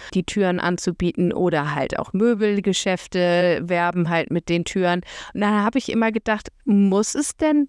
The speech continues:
das sein? Also dieses Kommerzielle, dass jetzt jeder auf diesen Zug aufspringt und dann kaufst du halt, ähm, auch die Accessoires dazu. Oder kannst du auch mit einfachen Mitteln sagen, ich schaffe das zu Hause? Kannst du zum Beispiel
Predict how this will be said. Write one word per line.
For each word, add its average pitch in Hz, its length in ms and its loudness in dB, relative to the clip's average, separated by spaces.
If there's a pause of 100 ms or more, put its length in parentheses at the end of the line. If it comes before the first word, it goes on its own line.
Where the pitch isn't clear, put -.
(120)
das 269 420 -4
sein? 233 480 2 (220)
Also 214 280 0
dieses 208 380 -2 (140)
Kommerzielle, 196 840 0
dass 190 200 -2
jetzt 180 220 -2
jeder 196 320 2
auf - 80 -2
diesen 180 260 2
Zug - 240 -4
aufspringt 214 680 0
und 180 160 0 (360)
dann 175 180 0
kaufst 175 420 -2
du 180 140 2
halt, 175 320 2
ähm, 170 400 2
auch 143 180 0
die - 160 -2
Accessoires 170 600 -2
dazu. 254 400 -2
Oder 311 480 2 (340)
kannst 254 380 0
du 226 100 2
auch 196 200 0
mit 214 320 2
einfachen 214 600 2
Mitteln 208 380 2
sagen, 180 440 2
ich - 240 -4
schaffe 180 340 -2
das - 220 -2
zu 156 200 -2
Hause? 151 560 2
Kannst 165 340 -4
du 156 80 0
zum 165 220 -2
Beispiel 139 580 0